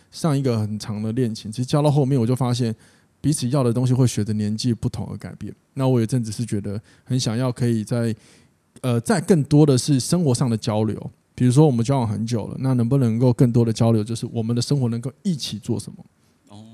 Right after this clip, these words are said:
Speaker 1: 那这时候远距离就会是一个最大敌手了。
Speaker 2: 嗯。
Speaker 1: 因为远距离，我看我刚刚讲，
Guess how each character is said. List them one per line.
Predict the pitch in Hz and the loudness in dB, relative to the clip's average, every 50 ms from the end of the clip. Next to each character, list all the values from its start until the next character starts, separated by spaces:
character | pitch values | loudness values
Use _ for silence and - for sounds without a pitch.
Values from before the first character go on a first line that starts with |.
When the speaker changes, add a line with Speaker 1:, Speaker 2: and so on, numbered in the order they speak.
| 120 _ _ | -20 _ _
Speaker 1:
那 | - 185 | 2 4
这 | 180 202 | 6 6
时 | 175 143 | 8 8
候 | 180 170 151 - _ _ | 8 6 6 2 _ _
远 | - 135 135 123 | 4 4 6 8
距 | 147 190 | 10 8
离 | 147 | 8
就 | 120 151 | 8 6
会 | 143 160 | 6 6
是 | 139 151 | 6 6
一 | 131 | 4
个 | 123 123 | 2 2
最 | - - 147 | 2 2 0
大 | 113 135 120 | 0 -2 -4
敌 | 110 113 110 | -2 -4 -4
手 | 107 - 107 - | -2 -4 -4 -6
了。 | - - 120 | -8 -10 -10
Speaker 2:
嗯。 | 113 98 85 76 - _ _ _ _ - | -10 -10 -12 -12 -16 _ _ _ _ 4
Speaker 1:
因 | 180 180 | 6 8
为 | 208 185 - - - - - | 8 6 4 0 -6 -2 2
远 | 139 131 | 4 6
距 | 127 151 196 | 8 8 8
离， | 156 131 | 8 8
我 | 120 | 6
看 | - - 175 | 6 4 2
我 | 131 123 | 2 2
刚 | 127 131 | 2 0
刚 | 147 | 0
讲， | 135 131 107 | 0 0 -2